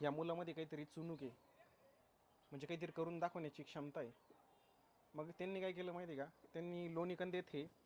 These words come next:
जाणता राजा म्हणून एक तिथं तालीम आहे,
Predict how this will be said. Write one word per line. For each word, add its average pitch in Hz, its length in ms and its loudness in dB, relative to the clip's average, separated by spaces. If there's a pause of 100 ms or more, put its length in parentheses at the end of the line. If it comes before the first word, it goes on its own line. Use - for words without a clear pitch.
(360)
जाणता 160 420 6
राजा 165 240 4
म्हणून 151 320 0
एक 143 240 -4 (1200)
तिथं 156 380 2 (760)
तालीम 147 320 6
आहे, 131 80 -4